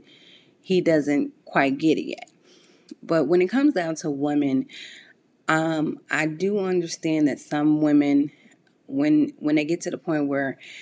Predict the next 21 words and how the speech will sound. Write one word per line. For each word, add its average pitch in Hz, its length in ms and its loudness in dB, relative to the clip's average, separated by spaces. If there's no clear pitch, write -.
um, 147 280 2
they 147 180 4
just 151 500 -4
want 151 380 0
a 143 100 -6
platonic 143 800 -6
sexual 139 440 -6
relationship, 147 920 -2
is 147 360 4
that 147 460 0
they 165 280 -4
tell - 400 -2
themselves - 880 -2
that, - 640 -10
you 175 140 4
know, 156 600 0
"I'm 165 200 0
not 170 160 0
gonna 165 160 -4
catch 160 260 -8
feelings. 190 720 -4